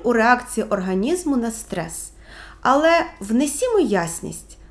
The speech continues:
Кортизол корисний у необхідних кількостях і в потрібний час. Його функція полягає в підвищенні пильності, концентрації уваги,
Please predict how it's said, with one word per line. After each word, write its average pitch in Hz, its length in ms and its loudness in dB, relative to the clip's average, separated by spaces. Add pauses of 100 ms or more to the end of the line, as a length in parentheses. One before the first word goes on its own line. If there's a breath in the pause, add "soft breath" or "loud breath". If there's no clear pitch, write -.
(120)
Кортизол 254 840 2
корисний 277 840 0
у 262 200 -2 (200 loud breath)
необхідних 254 760 0
кількостях 359 640 0 (140)
і 294 80 -2
в 285 60 -8
потрібний 254 640 -2
час. - 500 -12 (600 loud breath)
Його 214 340 0 (120)
функція 320 440 -2
полягає 214 520 0
в - 140 -6
підвищенні 269 840 -2
пильності, 196 840 0 (300 loud breath)
концентрації 240 840 0
уваги, 190 640 -4